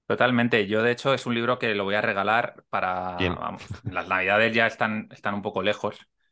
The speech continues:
Speaker 1: pero espero
Speaker 2: Pero vuelven a
Speaker 1: acordarme
Speaker 2: pasar, no te preocupes que vuelven a pasar.
Speaker 1: <laughs> Porque precisamente es,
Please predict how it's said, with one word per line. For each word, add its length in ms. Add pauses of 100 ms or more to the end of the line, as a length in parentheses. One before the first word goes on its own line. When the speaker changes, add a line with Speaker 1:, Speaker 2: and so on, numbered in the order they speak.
(260)
Speaker 1:
pero 680
espero 360
Speaker 2:
Pero 140
vuelven 180
a 40
Speaker 1:
acordarme 40
Speaker 2:
pasar, 260
no 120
te 80
preocupes 400
que 100
vuelven 260
a 80
pasar. 380 (180)
Speaker 1:
<laughs> 840
Porque 300
precisamente 600
es, 180